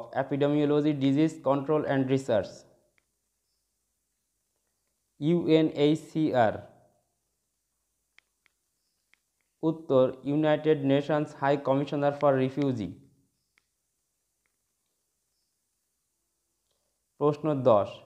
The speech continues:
নিচের প্রশ্নগুলোর উত্তর দিন। বাংলাদেশ কবে জাতিসংঘের সদস্য হিসেবে অন্তর্ভুক্ত হয়? উত্তর, এক সেপ্টেম্বর উনিশশো চুয়াত্তর।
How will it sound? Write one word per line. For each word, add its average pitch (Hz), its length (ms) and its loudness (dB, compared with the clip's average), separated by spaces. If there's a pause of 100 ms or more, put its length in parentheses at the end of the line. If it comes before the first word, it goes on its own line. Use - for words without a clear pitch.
(160)
নিচের 135 520 -2
প্রশ্নগুলোর 139 600 -2 (120)
উত্তর 139 280 -4 (140)
দিন। 104 140 0 (3500)
বাংলাদেশ 139 480 4 (160)
কবে 139 280 0
জাতিসংঘের 139 560 -2
সদস্য 139 460 -4
হিসেবে 139 480 -2
অন্তর্ভুক্ত 131 640 -4
হয়? 110 320 -2 (1800)
উত্তর, 139 420 0 (260)
এক 143 60 2 (140)
সেপ্টেম্বর 139 580 -2 (140)
উনিশশো 135 300 -6 (120)
চুয়াত্তর। 139 500 -6